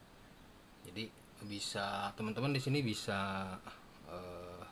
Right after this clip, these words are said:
coba-coba mana yang terbaik suaranya, cocok dengan tipe power, eh, L M tiga delapan delapan enam atau delapan belas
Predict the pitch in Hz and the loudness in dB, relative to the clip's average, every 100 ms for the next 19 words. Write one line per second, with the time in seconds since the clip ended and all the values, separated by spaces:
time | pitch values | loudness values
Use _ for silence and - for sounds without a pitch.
0 | - - - - - - - - - 98 | -14 -18 -18 -18 -18 -18 -18 -4 0 2
1 | 98 92 90 117 - - - - - 95 | 2 2 4 4 2 -12 -16 -14 -8 -4
2 | 95 98 113 120 120 120 120 107 104 107 | -2 0 2 2 4 4 4 2 0 0
3 | 107 101 98 98 113 - 104 95 95 104 | 0 -2 0 0 0 -2 -2 0 2 2
4 | 117 - 101 90 98 104 92 120 - 107 | 2 -2 -8 -8 -4 -2 2 2 4 0
5 | 104 98 101 98 - 107 - 104 95 - | 2 2 0 -2 -4 -4 -2 -4 -4 -2
6 | 98 98 95 95 - - - - - - | 0 0 0 -4 -10 -16 -16 -16 -16 -18
7 | - - 95 95 92 95 95 95 95 95 | -18 -8 -4 -2 0 0 0 0 0 -2
8 | 95 90 - - - - - - - - | -4 -8 -12 -16 -18 -18 -18 -18 -18 -18
9 | - - 104 101 101 101 98 95 95 - | -16 -6 -4 -2 -2 -2 -2 0 -2 -2
10 | 95 95 92 98 123 127 131 90 - 95 | -2 -2 -2 0 2 4 2 0 -2 -4
11 | 95 98 98 95 | -4 -2 -2 -2